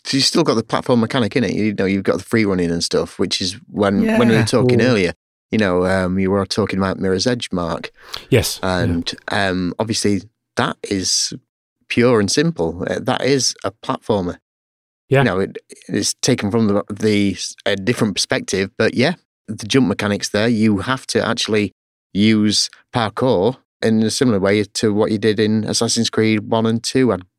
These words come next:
Speaker 1: don't think I ever played three, so I'm not exactly sure where it went from there. But certainly the early Assassin's Creed, you had to go on rooftops and stuff and go up, uh, to towers and stuff to deliver things, you know, to actually progress your plot.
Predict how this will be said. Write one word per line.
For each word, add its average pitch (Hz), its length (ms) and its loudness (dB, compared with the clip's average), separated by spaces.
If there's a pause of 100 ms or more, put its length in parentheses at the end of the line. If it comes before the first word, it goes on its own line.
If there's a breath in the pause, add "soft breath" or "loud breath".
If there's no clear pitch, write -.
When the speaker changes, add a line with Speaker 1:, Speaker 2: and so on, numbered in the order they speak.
(120)
Speaker 1:
don't 107 160 0
think 101 160 -4
I 101 60 2
ever 101 240 -2
played 110 320 0
three, 95 240 -4
so 92 140 -2
I'm 98 80 0
not - 120 -4
exactly 104 400 -4
sure 101 220 -2
where 107 160 -2
it 101 100 -2
went 101 280 -6
from 104 180 -2
there. 110 300 0 (640)
But 98 260 2 (160)
certainly 101 320 2
the 107 160 2
early 104 140 4
Assassin's 98 400 -2
Creed, 110 400 0
you 101 260 0
had 117 260 -2
to 98 240 0 (600)
go 107 180 2
on 98 140 0
rooftops 117 460 0
and 90 100 -4
stuff - 240 -6
and 101 100 -4
go 98 240 0
up, - 80 -4 (280 loud breath)
uh, 92 220 -2
to - 140 -8
towers 101 400 -2
and 87 160 -6
stuff - 280 -4
to - 100 -6
deliver 98 320 -2
things, - 560 -6
you 104 80 -6
know, 90 160 -2
to - 180 -2
actually 98 260 -2
progress 95 360 -4
your - 80 -14
plot. 135 280 -2